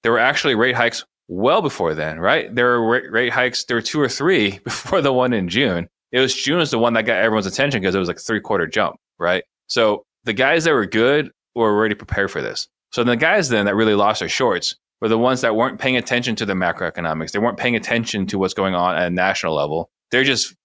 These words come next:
feeling their frenzy 'cause wholesalers like me were like, "Buy this now or we'll sell to someone else," right? So the, those flippers definitely got burnt. The people that got burnt the most, though, weren't the flippers. People that got burnt the most were the ones that are selling to the hedge funds. Because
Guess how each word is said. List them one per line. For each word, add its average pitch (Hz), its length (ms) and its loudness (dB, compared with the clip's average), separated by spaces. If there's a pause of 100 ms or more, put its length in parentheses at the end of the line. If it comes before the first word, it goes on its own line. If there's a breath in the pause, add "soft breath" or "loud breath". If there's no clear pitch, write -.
(300)
feeling 123 240 4
their 95 100 2
frenzy 110 440 2
'cause 98 180 -2
wholesalers 92 640 0
like 82 160 -4
me 95 340 0 (220)
were 101 80 2
like, 92 180 0 (180)
"Buy 117 180 4
this 127 180 2
now 107 240 4
or 98 100 2
we'll 95 100 2
sell 107 220 2
to 101 60 -2
someone 87 280 0
else," 67 300 -2 (240)
right? 90 300 0
So 104 420 2 (220)
the, 113 240 2
those 147 520 2
flippers 87 720 -2 (240)
definitely 120 340 2
got 92 180 0
burnt. 82 220 -2 (160 loud breath)
The 127 80 -2
people 240 180 2
that 220 80 4
got 143 140 2
burnt 139 180 2
the 110 60 0
most, 147 180 2
though, 120 80 2
weren't 117 180 0
the 113 60 -6
flippers. 82 420 -2 (240)
People 170 180 0
that 190 60 4
got 139 160 2
burnt 127 180 0
the 107 60 -4
most 107 420 0 (240)
were 110 80 0
the 110 80 4
ones 120 180 2
that 120 60 2
are 95 60 0
selling 101 240 0
to - 80 -8
the 76 80 -4
hedge 95 180 0
funds. - 320 -12 (220)
Because 113 540 0